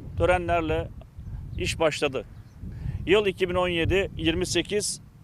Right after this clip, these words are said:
Aralık iki bin on yedide temeli atıldı. Kırk beş nokta yedi kilometrelik yolda daha hala on üç kilometreye kadar gelmişiz. İşin güzel tarafı da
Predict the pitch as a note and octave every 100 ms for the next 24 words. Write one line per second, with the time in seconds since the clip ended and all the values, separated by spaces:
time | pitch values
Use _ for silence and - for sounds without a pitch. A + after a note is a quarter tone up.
0 | - - - - - D#3+ E3 F#3 D#3+ -
1 | F3 F3+ D#3 B2+ C#3 - - - - E3+
2 | F3+ G3 - F#3 F3+ F#3+ - - - -
3 | - - - - E3+ F#3 G3+ - F3 -
4 | F3+ F3+ E3+ F3 D#3 D#3 D3 - G3 F#3+
5 | D#3+ E3+ - F3+ F3+ F#3+ E3 E3+ E3+ -
6 | - - - G3 E3+ D#3 E3 D3+ C#3 C#3+
7 | C#3+ C3+ A#2+ A2+ A2 - - - - -
8 | - - - - - D3+ - A3+ G3 G#3+
9 | G#3 G3 F#3 F#3 E3